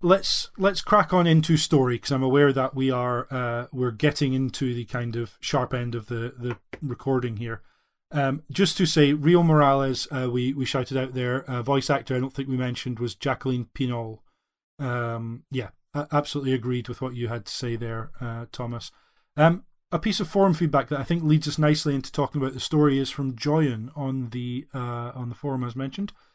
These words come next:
who says, "I love the opening of the game. There's a frantic pace to it. The game tosses you straight into its combat and traversal mechanics, immediately having you fight some escaped convicts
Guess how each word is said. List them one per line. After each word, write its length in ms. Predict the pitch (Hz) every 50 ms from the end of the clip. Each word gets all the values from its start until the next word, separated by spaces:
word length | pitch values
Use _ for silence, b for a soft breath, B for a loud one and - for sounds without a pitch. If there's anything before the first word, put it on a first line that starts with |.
| _ _ _ _ _ -
who 60 | 156
says, 300 | 156 202 202 175 151 - -
"I 80 | 170 156
love 220 | 160 190 190 180
the 100 | 190 185
opening 320 | 190 185 - - 185 180
of 80 | 170 151
the 80 | 156 147
game. 300 | 175 175 160 131 117 113
There's 180 | 127 131 123
a 60 | 127
frantic 480 | - - - 175 180 170 160 175 156 -
pace 280 | - 165 160 160 156 -
to 140 | - - 127
it. 140 | 135 147 -
The 80 | 147 127
game 200 | 143 143 139 135
tosses 380 | - 156 147 - - 139 117
you 80 | 131 131
straight 360 | - - - - 170 170 175
into 220 | 165 160 156 - 139
its 120 | 135 -
combat 380 | - - 147 143 147 139 139 135
and 100 | 131 123
traversal 380 | - 135 135 165 170 - - 190
mechanics, 540 | 185 - - 190 185 190 180 - - - - _ _ _ _ _ _ _
immediately 540 | 147 143 147 151 170 170 160 180 180 165 147
having 240 | 147 151 147 147 143
you 80 | 139 131
fight 300 | - - 147 139 139 -
some 120 | - 131
escaped 380 | 131 123 - - 143 139 - _
convicts 540 | - 143 131 127 120 127 127 - - -